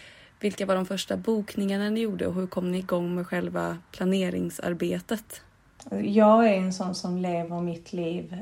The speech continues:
Speaker 2: eh, två år framåt hela tiden. Så att jag älskar ju framförhållning och planera och så.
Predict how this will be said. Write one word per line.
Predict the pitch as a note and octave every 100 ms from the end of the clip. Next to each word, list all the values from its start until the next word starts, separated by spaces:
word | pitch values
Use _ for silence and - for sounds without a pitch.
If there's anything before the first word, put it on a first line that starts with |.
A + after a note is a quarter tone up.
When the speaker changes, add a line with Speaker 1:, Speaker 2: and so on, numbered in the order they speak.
| -
Speaker 2:
eh, | F#3 F3 F3+ F#3+ - - G3 F#3+
två | - G3
år | F3+ F3+ F#3
framåt | - F3 G3+ G#3+ - -
hela | - F#3 D#3
tiden. | - G#3 F3 D#3+ -
Så | -
att | E3+
jag | E3+ E3 F#3+
älskar | F#3+ F#3+ - F3 E3
ju | D#3+ D#3+ -
framförhållning | - F3 E3+ - F3 F3+ F3 E3+ E3+ E3
och | E3+ E3+
planera | F3 E3+ F3 D#3+ F3 F3 -
och | -
så. | -